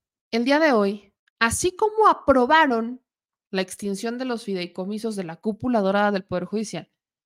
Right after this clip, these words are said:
también autorizaron home office. Y es tan padre, mira, uno habla del home office y dice, Bueno, hace sentido cuando trabajas todos los días de la semana, ¿no? No cuando solamente vas dos veces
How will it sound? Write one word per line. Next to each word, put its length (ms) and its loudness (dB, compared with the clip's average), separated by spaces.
también 440 4
autorizaron 1000 0
home 300 2
office. 360 -10
Y 100 0
es 80 2
tan 160 2
padre, 240 4
mira, 180 0
uno 160 0
habla 160 2
del 160 -2
home 240 -2
office 260 -4
y 20 -6
dice, 200 -6
Bueno, 220 -4
hace 140 -2
sentido 500 -6
cuando 320 2
trabajas 680 4
todos 340 10
los 200 6
días 240 4
de 80 2
la 160 2
semana, 600 0
¿no? 240 -12
No 200 -6
cuando 280 0
solamente 520 -4
vas 280 -6
dos 520 -8
veces 640 -6